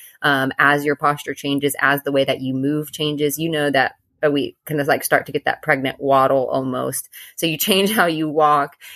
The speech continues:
And so that can cause problems as well. So it can be a kind of just r-, wide range of different things, which is where, um, a professional comes in, because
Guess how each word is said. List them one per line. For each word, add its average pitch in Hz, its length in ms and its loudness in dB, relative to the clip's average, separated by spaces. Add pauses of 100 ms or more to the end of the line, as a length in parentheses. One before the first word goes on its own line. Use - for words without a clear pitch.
And 170 160 -2
so 175 80 2
that 160 240 4
can 175 140 -4
cause 156 240 -2
problems 143 420 -2
as 139 120 -4
well. 139 180 2
So 175 100 0
it 135 120 -2
can 180 140 -2
be 214 200 -2
a 151 260 0
kind 190 220 -6
of 156 80 -6
just - 260 -10 (300)
r-, 165 420 -2
wide 175 480 2
range 151 380 -2
of 143 140 -2
different 143 300 -8
things, 151 220 -2
which 147 160 -6
is 143 80 -6
where, 139 400 4 (320)
um, 143 300 2
a 147 80 2
professional 147 580 0
comes 147 400 -4
in, 147 300 0
because 139 360 -2